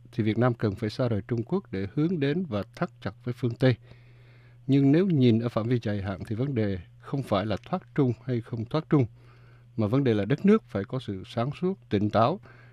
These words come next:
để nhận ra được là cần phải du nhập cái gì, tránh cái gì.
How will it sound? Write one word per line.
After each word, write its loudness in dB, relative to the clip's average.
để 0
nhận -2
ra 0
được -4
là -6
cần -2
phải -6
du 0
nhập -2
cái 0
gì, 0
tránh -2
cái 0
gì. 0